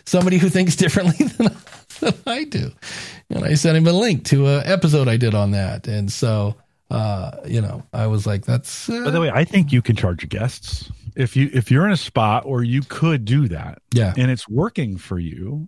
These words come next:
Speaker 2: and it's, and people are paying. I mean, Dave, there's no, there's no law that says you shouldn't do that.
Speaker 1: Right.
Speaker 2: I, I mean, I know we've felt from a,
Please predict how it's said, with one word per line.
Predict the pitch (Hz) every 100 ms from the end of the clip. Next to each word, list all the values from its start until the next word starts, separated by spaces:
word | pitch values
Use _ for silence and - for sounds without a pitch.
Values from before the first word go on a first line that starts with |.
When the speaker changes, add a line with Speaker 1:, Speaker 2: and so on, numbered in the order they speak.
| -
Speaker 2:
and | 139
it's, | 139 131 - - -
and | 147
people | 147 208 233
are | 127
paying. | - 156 240 87 113 170 _ _ _ -
I |
mean, | 180 165
Dave, | 226 240
there's | 175 180
no, | 269 240 - _ _ _ _ _ _
there's | 185 202
no | 302
law | 202 92 98 127 127
that | 104
says | 101 120 101
you |
shouldn't | 90 - 127 107 95 - _ _ _ _ _ -
do | 127 160
that. | 92 127
Speaker 1:
Right. | 131 107
Speaker 2:
I, |
I | 147
mean, | 147
I | 147
know | 151 160
we've | 156 151
felt | - 143 135 -
from | - 135
a, | 104 101